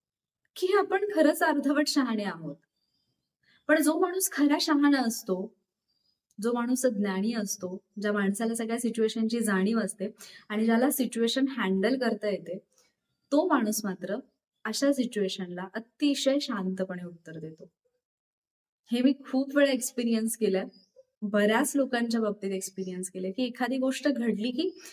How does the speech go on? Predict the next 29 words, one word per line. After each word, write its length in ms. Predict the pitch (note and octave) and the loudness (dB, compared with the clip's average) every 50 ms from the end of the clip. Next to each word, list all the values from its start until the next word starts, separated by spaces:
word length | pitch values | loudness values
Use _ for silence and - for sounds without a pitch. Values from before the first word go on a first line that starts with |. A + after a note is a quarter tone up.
| - - _ _ _ _ _ _ _ _ _ _ _ - | -20 -20 _ _ _ _ _ _ _ _ _ _ _ 2
काही 400 | C4+ B3 B3+ A#3 - D4+ E4+ E4 | 4 4 4 2 2 2 4 4
लोक 340 | F4+ G#4 G#4 - - - | 4 4 2 0 0 -2
अगदी 240 | B3 A3+ A#3 A#3 D#4+ | -2 0 2 2 2
असे 160 | E4+ - A4 A#4 - - | 2 2 0 0 4 4
चवतळून 540 | D4+ C4 B3+ - A#3+ E4 E4 E4 F4+ F4 E4 | 4 4 4 4 0 -2 -2 -2 0 4 6
अंगावरती 540 | D4 C4+ C4 C4 C4 B3+ B3+ B3+ B3+ A3+ | 6 8 8 8 6 4 2 2 0 -2
येतात, 260 | G#3+ F#3+ - E3 E3 E3 - _ _ _ _ _ _ _ _ _ _ _ _ _ _ - | -2 -2 -4 -8 -16 -18 -20 _ _ _ _ _ _ _ _ _ _ _ _ _ _ 0
पण 100 | C#4+ C#4+ | 2 4
त्याच 320 | D#4+ D#4+ F4+ F4 - - | 6 4 4 4 2 0
ठिकाणी 260 | F#4+ F#4+ F#4+ F#4 G#4 | 2 2 2 0 2
काही 240 | G4+ D#4 D4+ D4+ D#4 D#4+ | 2 2 2 2 2 0
लोक 160 | F4+ F#4 F4+ | -2 -2 -2
इतके 300 | - - - - - A#4+ A#4+ | -6 -8 -4 2 4 4 4
शांतपणे 920 | - - - D4 B3+ B3+ C#4 D4 E4 F4+ F4 G4 G4 F#4+ F4+ F4+ F4 D#4 | 4 2 0 0 2 4 4 4 2 2 0 0 0 0 0 -4 -2 -4
त्या 100 | F4+ E4+ D#4 | -4 -2 0
गोष्टीला 520 | D4 C4+ C4 - - - C4+ C4 C4 C4 C#4 C4+ | 0 -2 -2 -4 -4 -2 0 2 2 0 0 0
हँडल 400 | C4 A3 G3+ G3 G3 G3+ G#3+ A3+ | -2 -2 0 0 2 0 0 0
करतात. 400 | A3 G#3+ F#3 - E3 - E3 F3+ - - _ _ _ _ _ _ _ _ _ _ _ _ _ - | 0 -4 -4 -4 -6 -10 -10 -10 -12 -14 _ _ _ _ _ _ _ _ _ _ _ _ _ -4
आणि 220 | G#3 A#3 C4 C#4+ | 2 4 6 6
मग 220 | C#4+ D4 D4+ D4+ | 6 6 4 4
प्रश्न 400 | D4 - - C#4 C4 - - D4 | 2 2 0 0 0 2 0 -2
पडतो 320 | C4+ C4+ C#4 C#4 C#4 C#4 C#4 | 2 4 4 4 4 2 2
की 260 | - C#4 C#4+ C#4+ C#4+ - _ _ - | 2 2 0 -2 -2 -8 _ _ -2
हे 80 | C#4+ D4+ | -2 -2
असं 180 | C#4+ - F4 | 0 0 -2
आपल्यालाही 480 | D#4+ C4 - - A3 A3+ B3+ C#4+ D#4+ D#4 | -2 -4 -2 -2 -2 0 2 2 2 2
जमायला 420 | C#4 C#4 B3+ A#3+ A#3+ A#3 A#3 A#3 A#3+ | 2 2 0 0 0 -4 -4 -2 -2
हवं 240 | A3 G3+ F#3+ F#3 F3+ | -2 -2 -2 -4 -4
ना? 80 | F#3 | -6